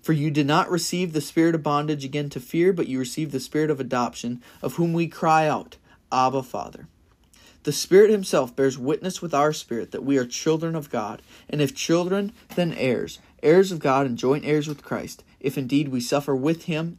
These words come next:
that we may also be glorified together." Okay, this, this part is really good. Sorry I'm skimming over this. I'm running a little bit short on time. I'm thinking we'll come back to this later. But verse eighteen, "For I consider that the sufferings of this present time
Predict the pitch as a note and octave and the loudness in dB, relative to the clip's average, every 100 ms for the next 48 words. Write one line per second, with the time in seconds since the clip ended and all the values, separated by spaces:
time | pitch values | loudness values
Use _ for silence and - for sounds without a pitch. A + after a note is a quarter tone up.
0 | - A2+ C3+ C3 B2 C3 C3+ C#3+ C3 - | -8 -4 -2 -2 -2 -4 -4 -6 -6 -4
1 | A#2+ A#2+ B2 A#2+ B2 - G2+ - - _ | -2 -2 -4 -6 -6 -8 -12 -12 -20 _
2 | _ - - - - E3+ A#2+ A#2+ C#3 - | _ -20 -20 -16 -6 -4 0 0 0 -2
3 | D3 D3 C#3+ B2+ A#2+ B2+ A#2+ A2+ F#2+ D#2+ | -2 0 2 0 -2 -8 -4 -4 -4 -12
4 | - F3 E3+ F3 E3 - D#3 C#3+ A#2 A#2 | -14 -2 2 2 2 -4 -4 -2 -2 -4
5 | A#2 A#2+ C3+ C3 B2+ C#3+ C#3+ - - C3 | -6 -4 -2 -2 0 2 2 -2 -2 0
6 | B2+ A#2+ A#2+ - - - - - _ B2 | -2 -6 -10 -12 -18 -20 -20 -20 _ -2
7 | C3 A#2+ - - E3 D3 C#3+ C3 B2+ C3 | -2 -4 -12 0 0 2 -2 -2 -2 -2
8 | B2 A#2+ A#2+ A2+ - G#2 - _ _ _ | -2 -2 -8 -10 -10 -12 -14 _ _ _
9 | _ - C3+ E3+ F3 D3+ D3+ - C3+ A#2+ | _ -6 4 4 4 0 0 -2 -4 2
10 | D#3 - E3 G3 A3 G3+ E3 - G3 F3 | 2 2 4 4 4 0 0 4 4 6
11 | D3+ A2+ - B2+ - E3 E3 F#3 F#3 C#3 | 2 -2 -8 -8 -2 -2 0 -6 -4 -4
12 | B2+ B2 - D#3 D#3+ - C3+ B2+ B2+ | -6 -8 -8 -6 -6 -8 -6 -4 -6